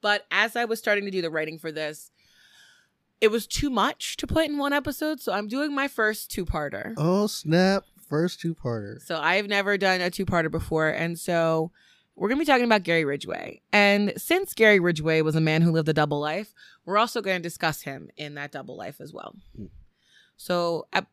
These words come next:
Speaker 1: part one, which is number thirty-nine, is going to be discussing his childhood and into his adulthood, his personal relationships,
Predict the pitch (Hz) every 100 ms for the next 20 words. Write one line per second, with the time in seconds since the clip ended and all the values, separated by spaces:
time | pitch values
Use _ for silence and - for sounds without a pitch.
0 | _ - 226 254 214 180 208 240 - 160
1 | - 156 165 - _ - 156 151 160 160
2 | 165 139 147 - 156 - 156 160 156 147
3 | 156 151 147 151 147 151 143 151 170 160
4 | 165 170 _ _ _ _ _ 156 147 143
5 | 143 143 139 - _ _ _ _ _ _
6 | _ _ _ _ - 233 269 - 269 233
7 | 233 214 185 170 - 180 170 170 - 170
8 | 175 - 180 156 156 139 165 175 175 170
9 | 180 175 - - -